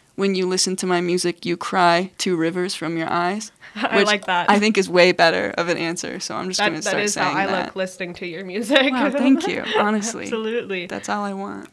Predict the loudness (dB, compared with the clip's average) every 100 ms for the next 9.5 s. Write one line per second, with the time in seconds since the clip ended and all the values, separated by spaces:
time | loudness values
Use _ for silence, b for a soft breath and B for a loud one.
0 | -14 -6 0 2 0 0 0 2 2 0
1 | 0 -2 0 0 0 0 0 0 -2 -2
2 | -2 -2 -2 -6 -6 -6 -6 -8 -8 -6
3 | -8 -6 -4 -2 -4 -8 -8 -6 -6 -6
4 | -8 -10 -8 -4 -2 -2 -4 -4 -2 -2
5 | -4 -8 _ _ _ B B B 4 6
6 | 6 4 4 4 4 2 -2 -6 -4 -2
7 | -2 -4 -8 -6 -2 0 0 0 -4 -2
8 | 0 0 0 -2 -6 -10 -6 -2 -2 -2
9 | -2 -2 0 -2 -6